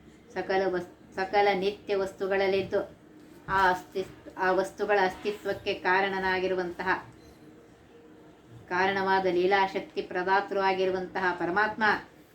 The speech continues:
ಅಜ್ಞ ಜನರಿಗೆ ತಿಳಿಸದೆ, ಅಜ್ಞಾನಿಗಳಿಗೆ ಗೊತ್ತೇ ಆಗೋದಿಲ್ಲ, ಎಲ್ಲ ನಾನೇ, ನಾನೇ, ನಾನೇ ಅಂತಿರ್ತಾರೆ. ಪಾಲಿನೊಳಗೆ ಘೃತ ತೆರೆದಿದ್ದಪ್ಪ, ಅದಕ್ಕೆ ಉದಾಹರಣೆ ಕೊಡ್ತಾ ಇದ್ದಾರೆ.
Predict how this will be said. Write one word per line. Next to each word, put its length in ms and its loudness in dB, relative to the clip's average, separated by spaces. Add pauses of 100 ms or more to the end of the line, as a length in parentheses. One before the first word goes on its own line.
(280)
ಅಜ್ಞ 520 -2
ಜನರಿಗೆ 600 2
ತಿಳಿಸದೆ, 1000 -2 (3750)
ಅಜ್ಞಾನಿಗಳಿಗೆ 680 -2
ಗೊತ್ತೇ 240 -2
ಆಗೋದಿಲ್ಲ, 380 2
ಎಲ್ಲ 240 0
ನಾನೇ, 360 -4
ನಾನೇ, 300 -4
ನಾನೇ 280 -2
ಅಂತಿರ್ತಾರೆ. 580 -10 (800)
ಪಾಲಿನೊಳಗೆ 640 0
ಘೃತ 220 -4 (120)
ತೆರೆದಿದ್ದಪ್ಪ, 1000 -2 (180)
ಅದಕ್ಕೆ 260 -8
ಉದಾಹರಣೆ 420 0
ಕೊಡ್ತಾ 320 -4
ಇದ್ದಾರೆ. 340 -6